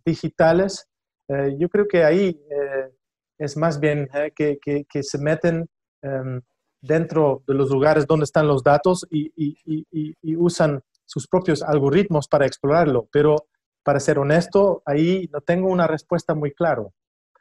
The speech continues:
Y eso también podría ser interesante, eh, para los grupos que quieren desarrollar eso, hacer un inventario de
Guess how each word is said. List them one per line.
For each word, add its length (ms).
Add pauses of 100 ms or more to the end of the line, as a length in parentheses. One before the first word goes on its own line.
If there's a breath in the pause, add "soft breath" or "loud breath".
(460)
Y 80
eso 180
también 340
podría 260
ser 340
interesante, 920
eh, 60
para 420 (380)
los 160
grupos 340
que 160 (120)
quieren 260
desarrollar 540
eso, 480
hacer 280
un 100
inventario 760
de 180